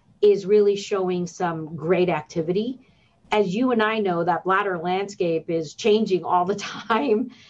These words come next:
and, and we're all just scrambling to see, "Oh gosh, which is the right combo?" But it's exciting to me that the combination is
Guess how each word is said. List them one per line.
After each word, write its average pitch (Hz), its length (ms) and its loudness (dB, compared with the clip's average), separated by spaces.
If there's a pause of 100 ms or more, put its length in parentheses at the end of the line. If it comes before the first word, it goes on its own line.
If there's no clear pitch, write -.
(140)
and, 202 360 0
and 196 220 -4
we're 202 160 4
all 220 240 4
just 208 200 -6
scrambling 233 500 2
to 190 80 2
see, 196 360 -4
"Oh 208 180 2
gosh, 196 420 -2
which 196 200 2
is 190 120 -2
the 190 80 2
right 180 200 2
combo?" 180 520 0
But 165 340 -2 (480)
it's 220 160 2
exciting 233 520 0
to 208 100 -4
me 180 320 0
that 160 340 -4
the 175 80 -4
combination 175 720 -2
is 156 300 -4